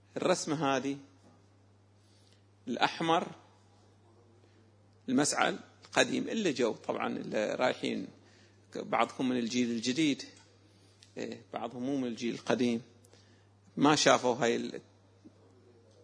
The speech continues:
الطواف السابق والطواف في الوقت اللاحق. على كل حال، أكثركم ربما لاحق على هذا الشيء.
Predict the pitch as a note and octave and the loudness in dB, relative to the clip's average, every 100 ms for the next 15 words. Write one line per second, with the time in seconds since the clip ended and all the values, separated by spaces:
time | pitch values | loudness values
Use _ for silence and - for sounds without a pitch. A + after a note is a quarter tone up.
0 | - - - - - - B2 C#3 D3+ B2 | -20 -20 -20 -20 -20 -4 0 2 2 -2
1 | A2+ A2 - - C#3+ D#3 D#3+ - - - | -12 -12 0 8 10 10 8 2 -4 -20
2 | - - - - - F3 - C3+ C#3+ D#3+ | -20 -20 -20 -20 -4 -2 4 8 10 8
3 | E3 - - - - A#2+ B2+ C3+ - C#3+ | 6 2 -16 -20 -6 0 2 2 4 2
4 | D#3 - - - - - C#3 B2 A2 - | 2 -6 -20 -20 -20 -12 -2 4 4 4
5 | - - - _ - _ _ - F3+ E3+ | -4 -12 -20 _ -20 _ _ 4 6 6
6 | C#3+ D#3+ - - - G3+ - C4 A#3 A3 | 4 -2 -2 -2 2 2 4 4 4 4
7 | G3 D#3+ E3+ F3 F3+ G3 - A#2+ A#2 A#2+ | 2 2 2 4 6 6 6 2 2 2
8 | A2+ B2 B2 - G#3+ | 2 0 -4 -8 -10